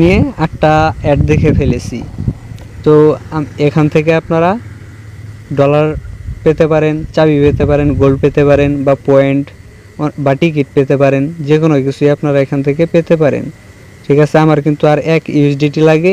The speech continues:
এক ইউ-, ইউএসডিটি হলে আমি এখান থেকে এই তিরিশ ডলারও উইথড্র নিয়ে নিতে পারবো। তো এখানে আরও কাজ আছে, এখানে আপনারা টাস্ক কমপ্লিট করে ইনকাম করতে পারেন। তো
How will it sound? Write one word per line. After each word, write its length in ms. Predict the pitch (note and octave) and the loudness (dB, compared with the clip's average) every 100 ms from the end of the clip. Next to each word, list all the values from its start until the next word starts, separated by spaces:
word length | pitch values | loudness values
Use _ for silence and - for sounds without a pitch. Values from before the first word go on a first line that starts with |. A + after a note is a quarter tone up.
| E3 | 0
এক 80 | E3 D#3 | -2 -2
ইউ-, 280 | C#3+ C#3+ - | 0 -2 0
ইউএসডিটি 440 | D3 D3 C#3+ D3 D3+ | 0 2 0 0 2
হলে 240 | D3+ D#3+ D#3+ | 4 4 4
আমি 100 | D3 C#3 | 2 0
এখান 140 | C#3+ C#3+ | 0 -2
থেকে 200 | D3+ D#3+ | -2 0
এই 60 | C#3+ | 0
তিরিশ 280 | - D3 C3+ | 0 2 2
ডলারও 320 | - C#3 C#3 D#3 | 2 2 4 2
উইথড্র 220 | C#3+ C3 C3+ | 2 2 2
নিয়ে 200 | C3 C#3+ C#3+ | 2 2 0
নিতে 180 | D3+ D3 | 0 0
পারবো। 260 | C#3 B2+ A#2+ - - - - - | 0 -2 -4 -4 -4 -4 -4 0
তো 60 | - | 2
এখানে 220 | C#3+ D3+ D3+ | 2 0 2
আরও 180 | D3+ C#3 | 2 2
কাজ 180 | C#3+ C#3+ | 0 0
আছে, 260 | C#3 - D3+ C#3+ | -2 0 0 0
এখানে 220 | C#3 C#3 C3+ | 2 2 2
আপনারা 280 | C#3 C#3 D3 - - - - | 0 0 0 -4 -4 -2 0
টাস্ক 220 | C#3 C3+ - | 0 0 -2
কমপ্লিট 400 | C#3+ C#3 C#3+ C3 | -2 0 0 2
করে 160 | C#3+ C#3 C#3+ D3 | 0 2 0 0
ইনকাম 240 | D3 D3 | -2 -2
করতে 280 | C#3 D3+ D#3 C#3+ | -4 -6 -2 -2
পারেন। 200 | B2 - - - - - - - - - | -4 -8 -14 -20 -20 -20 -20 -20 -20 -6
তো 100 | - | 0